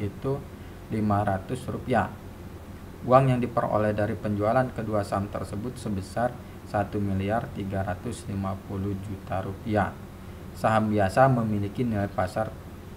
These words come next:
sebesar dua ratus rupiah. Nah, jadi di soal yang kedua ini, untuk metode incremental itu yang diketau-, yang diketahui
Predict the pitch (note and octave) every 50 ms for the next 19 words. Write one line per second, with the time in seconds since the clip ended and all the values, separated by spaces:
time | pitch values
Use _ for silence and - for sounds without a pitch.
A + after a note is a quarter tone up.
0 | - - - - - G#2+ G2 G2 F#2+ - A#2+ A#2 F#2 A2 G#2+ G#2 G2 G2+ G2+ G2
1 | - - - C3 B2+ - - - B2+ A2+ - - C3+ B2 G#2+ F#2+ - - - -
2 | - - - - - - - - - G2+ F#2+ F2+ F#2+ F#2+ G2+ A2+ B2+ C3 B2+ C3
3 | B2 - - B2 A#2 A2+ - - A#2+ A#2 A2+ A2+ A2+ A2 A2 G#2 G#2 A2 A2 G#2
4 | G#2 G2+ G2+ F#2+ F#2 F#2 - A#2+ B2 A#2+ G2 F#2 F#2+ - - - - - - -
5 | - - - - - - - - - - - - - - - - - - - -
6 | - - - - - - - - A2+ G#2 G#2+ A#2+ G#2 G#2+ G#2+ G2 - G#2 G2+ -
7 | - G#2 G#2 G2 - G#2+ G#2 G2+ F#2+ F#2 F#2 F#2+ - G2+ G#2 A#2+ C3+ C3+ - -
8 | - - - B2+ C3 - - C3 B2+ - - - - - - - - - - -
9 | - - A#2+ A#2 A#2+ B2 A#2 A#2+ - - A2+ - A2+ A2 A2+ A2+ A2+ A#2+ - -
10 | - - C3 A#2+ A#2+ B2 A#2+ A#2 A2+ - - - A2+ G#2 G#2 - - A2 A2 A2
11 | A#2+ C3+ D3+ D#3